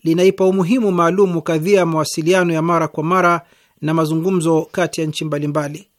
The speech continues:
Alibainisha kwamba Iran haipiganii nafasi za juu katika mashindano ambayo inashiriki, lakini inakusudia kufanya majaribio ya uwezo wa vikosi vyake vya jeshi katika kiwango cha kimataifa.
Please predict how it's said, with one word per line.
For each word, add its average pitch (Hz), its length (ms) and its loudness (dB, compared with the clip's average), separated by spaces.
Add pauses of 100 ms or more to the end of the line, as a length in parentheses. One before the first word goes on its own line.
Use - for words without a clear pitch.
(580)
Alibainisha 185 560 2
kwamba 190 340 0
Iran 208 460 2 (340)
haipiganii 196 760 2
nafasi 175 440 -2
za 151 160 -2
juu 196 200 -2
katika 175 380 -4
mashindano 165 680 -2 (520)
ambayo 165 640 2
inashiriki, 170 840 -2
lakini 180 340 -2
inakusudia 175 680 0
kufanya 175 500 0
majaribio 170 760 2 (420)
ya 170 260 2
uwezo 208 500 8
wa 180 100 6
vikosi 160 420 -4
vyake 170 360 0
vya 156 120 -2
jeshi 180 520 0 (340)
katika 170 300 -4
kiwango 165 420 0
cha 151 140 -8
kimataifa. 151 680 -10